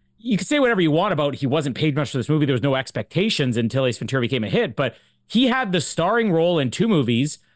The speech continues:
one of which, this one, had a pretty decent sized budget with a lot of effects. I mean, there was obviously some faith in him at the time this movie was being made, but, uh,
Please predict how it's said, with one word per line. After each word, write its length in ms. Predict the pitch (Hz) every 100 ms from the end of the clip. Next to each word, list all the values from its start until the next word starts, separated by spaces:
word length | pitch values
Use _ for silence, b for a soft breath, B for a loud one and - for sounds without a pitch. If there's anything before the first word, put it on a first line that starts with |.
| _
one 240 | - 139 277
of 80 | 180
which, 200 | 160 127
this 220 | 202 -
one, 200 | 120 123
had 260 | 117 185
a 160 | 180 185 -
pretty 260 | - 311 254
decent 460 | 123 185 233 208 180
sized 340 | 196 170 104
budget 380 | 135 160 247 247
with 120 | 135
a 20 |
lot 240 | 113 139 202
of 60 |
effects. 540 | 143 - 156 240 - - b b b b
I 60 |
mean, 60 | 180
there 80 | 208
was 80 |
obviously 280 | 240 247 -
some 240 | 135 170 120
faith 320 | - 165 196
in 120 | 135
him 200 | 110 117
at 80 | 110
the 60 | 117
time 280 | 131 131
this 120 | 117 107
movie 200 | 120 110
was 100 | 95
being 240 | 127 107
made, 400 | 165 226 120 101
but, 240 | 123 -
uh, 180 | 127 113